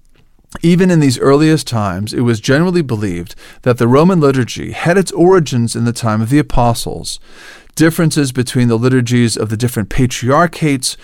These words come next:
were not perceived as problematic, as these patriarchates trace themselves back to the different apostles as the founders of their own traditions. Now, what are these patriarchates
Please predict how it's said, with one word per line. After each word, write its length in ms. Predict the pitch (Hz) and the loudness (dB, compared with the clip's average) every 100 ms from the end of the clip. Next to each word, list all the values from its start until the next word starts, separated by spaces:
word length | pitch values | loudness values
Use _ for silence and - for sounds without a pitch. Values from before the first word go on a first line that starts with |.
| - - _ | -20 -20 _
were 160 | 123 117 | 0 2
not 360 | 127 160 185 | 4 2 0
perceived 960 | - 165 156 - 180 123 78 107 - - _ _ _ _ | -2 -4 -2 -2 0 0 -2 -6 -14 -20 _ _ _ _
as 200 | 117 117 | -2 -2
problematic, 1160 | - - 110 104 107 143 165 131 - - - - _ _ _ _ _ - | -2 -2 -2 0 0 2 2 0 -4 -12 -20 -20 _ _ _ _ _ -4
as 200 | 120 117 | -2 2
these 200 | 131 123 | 2 0
patriarchates 760 | 131 120 120 113 117 117 113 - | 0 -2 0 0 0 -4 -4 -2
trace 300 | 165 185 - | 0 0 0
themselves 460 | 156 - 113 101 | -4 -2 -2 -2
back 400 | - 107 90 101 | -4 -4 -4 -6
to 100 | - | -8
the 80 | 117 | -6
different 320 | 110 104 95 | -6 -6 -6
apostles 720 | 101 - 139 139 120 110 - - - - - _ | -8 -2 0 0 0 -4 -4 -10 -18 -20 -20 _
as 280 | - 147 170 | -2 0 0
the 80 | 170 | -2
founders 580 | - 127 117 113 110 - | -2 0 0 0 -2 -2
of 180 | 107 104 | -4 -4
their 160 | 104 | -4
own 220 | 98 92 | -4 -6
traditions. 840 | 95 101 98 95 - 67 - - - _ _ _ - _ | -8 -8 -8 -8 -8 -12 -12 -14 -18 _ _ _ -20 _
Now, 280 | 131 120 110 | 0 0 -2
what 340 | - 127 170 | -4 -2 2
are 100 | 196 | 2
these 420 | 139 127 117 110 - _ - | 0 -2 -2 -6 -14 _ -20
patriarchates 960 | - 131 127 117 110 110 - 92 85 - | -8 -6 -4 -2 -2 -2 -6 -10 -8 -12